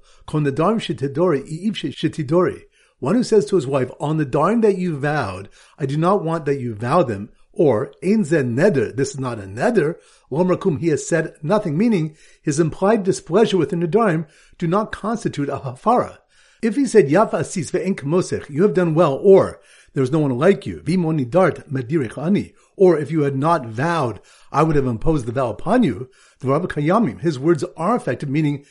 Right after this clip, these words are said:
his implied approval of her nedarim qualifies as a hakama. This is because mental hakama is effective, whereas mental hafara is not. A brisa teaches that one should not revoke on Shabbos with the same language of hafara that he uses during the week. Rather, he should hand her the item and say,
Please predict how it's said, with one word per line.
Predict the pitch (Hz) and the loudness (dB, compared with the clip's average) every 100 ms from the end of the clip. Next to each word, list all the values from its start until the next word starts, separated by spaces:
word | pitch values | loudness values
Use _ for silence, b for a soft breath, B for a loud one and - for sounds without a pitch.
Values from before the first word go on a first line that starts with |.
| b b | b b
his | 180 170 | 2 2
implied | 151 185 175 | 0 2 2
approval | 143 - 104 302 285 175 | 0 -4 2 2 4 0
of | 123 | -2
her | |
nedarim | 120 107 95 104 147 | -6 -6 -6 -6 -4
qualifies | 139 120 104 98 | -4 -2 -6 -8
as | 113 | -8
a | 127 | -8
hakama. | 139 - 254 139 - _ b b b | -8 0 0 0 -6 _ b b b
This | 175 202 | 4 4
is | 285 | -2
because | 262 202 165 | -4 0 0
mental | 139 135 226 214 156 | 0 0 -2 -4 -8
hakama | 165 160 180 170 - - | -8 -6 -4 -4 -6 -10
is | - 262 247 | -4 0 0
effective, | - 220 208 127 110 113 b b b | 0 0 0 -2 -6 -12 b b b
whereas | 160 131 | 0 2
mental | 151 190 151 | 0 -2 -4
hafara | 143 143 226 208 123 | -6 -2 2 2 0
is | 127 131 | -6 0
not. | 165 131 - _ _ b | 0 0 -4 _ _ b
A | 143 | -4
brisa | 123 170 208 190 | 4 4 4 -2
teaches | 131 117 | -4 -2
that | 135 | 0
one | 143 160 | 0 -2
should | 147 | -2
not | 139 202 | 0 2
revoke | 175 160 156 | 2 0 -2
on | 135 | -4
Shabbos | - 180 151 - | 0 0 0 -2
with | 127 | -6
the | 123 | -6
same | - 156 220 233 | -2 0 2 2
language | 175 202 180 135 | 2 2 2 0
of | |
hafara | 143 123 208 247 107 87 _ b b b | -2 -4 0 2 0 -6 _ b b b
that | 147 | -2
he | 151 | 0
uses | 151 151 139 | 2 0 0
during | 123 113 | -4 -4
the | 127 | 0
week. | 226 127 | 0 0
Rather, | 165 160 | 0 0
he | 139 | -2
should | 151 147 120 | -2 -2 -4
hand | 135 226 269 | -2 0 2
her | 190 | 2
the | 185 | 2
item | 156 175 160 | 2 0 0
and | 123 | -4
say, | - 202 113 101 | 2 2 2 -4